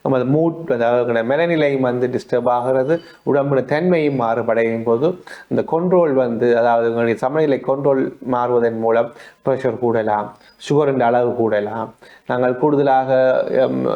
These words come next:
இனிப்புகள், இந்த, இதில் தண்ணியை கூட, இனிப்பு சாறுகள்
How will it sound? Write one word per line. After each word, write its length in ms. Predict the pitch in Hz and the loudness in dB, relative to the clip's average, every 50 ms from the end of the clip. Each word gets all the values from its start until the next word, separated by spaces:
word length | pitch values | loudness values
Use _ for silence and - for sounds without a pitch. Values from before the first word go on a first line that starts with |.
| 101 101 - - | -2 -2 -2 -2
இனிப்புகள், 720 | - - 139 139 135 135 131 131 127 127 131 139 - 131 131 | -2 0 0 0 0 0 2 2 2 2 2 0 -2 -2 -2
இந்த, 380 | 131 127 127 123 120 127 127 | -2 -2 -2 -2 -2 -2 -2
இதில் 320 | 127 123 123 123 127 127 120 | -2 0 0 0 0 -2 -2
தண்ணியை 340 | - 123 127 131 139 135 127 123 | -2 -2 0 2 2 2 2 2
கூட, 180 | 135 131 127 123 123 123 127 | 2 2 2 2 2 2 2
இனிப்பு 320 | 131 139 143 139 139 135 131 | 2 2 0 0 0 -2 -2
சாறுகள் 380 | 135 135 127 127 123 123 120 | 0 -2 0 0 0 0 0